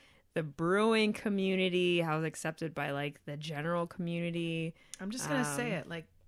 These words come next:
Speaker 2: yeah, we're women. Yeah, we're talking about seltzers.
Speaker 1: <laughs> That's fine. You know. And also, I do wanna say one thing.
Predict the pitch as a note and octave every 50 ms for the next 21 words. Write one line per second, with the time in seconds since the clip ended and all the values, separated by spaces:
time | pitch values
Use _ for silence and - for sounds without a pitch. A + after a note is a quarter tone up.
0 | _ _ - E3 F3+ F3 E3+ F3+ G#3+ C4+ C#4+ C4 G3+ F3 E3 E3+ F3 G3 G#3+ A#3
1 | B3+ - _ _ - G3 F#3 F#3 E3 E3 E3 A3+ C#4+ - - G#3 G3 - F3+ F3+
2 | E3 - D3 - - - - - D#3 B2+ C#3+ - - E3 C3+ D3 F#3+ F4 D4+ -
3 | - A4 G#4+ - G#4 G#4+ - _ _ _ - D#5+ - _ _ _ _ - - -
4 | - - - - - - - _ _ _ - A3+ A3+ - - F#4 G#4 D#4+ F#3 D#3+
5 | E3 F3 F#3+ E3 - _ _ _ _ _ _ _ _ - G4+ - - - E4+ D4+
6 | - - - C4+ - - A3 G#3 E3+ D3 C#3+ D#3 F3+ - - - E3 - _ -
7 | F3 - _ - E3 - - - - A3 A3 G3 A3+ C#4+ D#4+ - E4+ C#4 B3 A3+
8 | A#3 D4+ F#4+ A4 G#4+ F#4 C4+ - - A#3 G#3+ G#3 G3+ F#3+ F3 D#3+ E3+ E3+ F3+ F#3
9 | F#3+ F#3+ - - F3+ F3 E3+ E3 E3